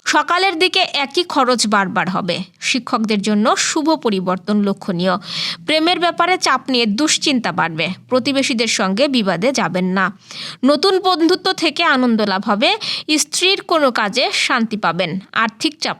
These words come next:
থাকবে। কর্মসংস্থানে বাধা নিয়ে চিন্তা বৃদ্ধি হতে পারে। চাকরির স্থানে কাজের চাপ বাড়তে পারে। মায়ের শরীর নিয়েও চিন্তা বাড়তে পারে। সবশেষে আছে মীন রাশি। আজ আপনার রক্তহীনতা বাড়তে পারে।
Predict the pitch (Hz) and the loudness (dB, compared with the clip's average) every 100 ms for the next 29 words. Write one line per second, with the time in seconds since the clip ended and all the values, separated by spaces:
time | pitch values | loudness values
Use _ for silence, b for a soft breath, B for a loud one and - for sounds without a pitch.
0 | - 190 185 277 539 B B B - 302 | -6 -6 -2 -2 -2 B B B -2 0
1 | 339 349 370 349 - 359 320 247 220 240 | 2 2 2 0 0 0 0 0 0 0
2 | 214 208 208 294 277 254 196 202 196 220 | 2 0 0 -2 0 -2 0 -2 0 0
3 | 202 202 196 185 - - - 214 262 247 | 0 -4 -4 -4 -4 -4 -4 -4 -4 -4
4 | 240 - 262 330 - 196 190 190 202 180 | -4 -2 -2 -2 -2 -2 -2 -4 -2 -2
5 | 175 185 196 196 196 294 392 B B B | -4 -6 -6 -4 0 0 -2 B B B
6 | 220 240 247 320 - - 320 370 370 370 | 2 2 2 0 0 0 2 4 4 4
7 | 349 202 202 285 277 233 185 180 - 180 | 4 0 0 -2 0 -2 0 -2 -4 -4
8 | 185 190 - _ _ _ _ _ _ _ | -2 -2 -6 _ _ _ _ _ _ _
9 | _ - - 392 - 427 370 403 - 247 | _ -2 2 2 2 0 2 0 0 -2
10 | - 403 330 311 277 180 - - - _ | 0 0 2 2 2 0 0 -2 -6 _
11 | - B B B B 277 320 302 - 262 | -20 B B B B 0 2 0 0 -2
12 | 254 285 339 262 220 226 - 339 311 302 | -2 -2 0 2 2 0 -2 -2 0 0
13 | 262 196 190 196 - 180 175 143 | 0 0 0 -2 -4 -4 -2 -4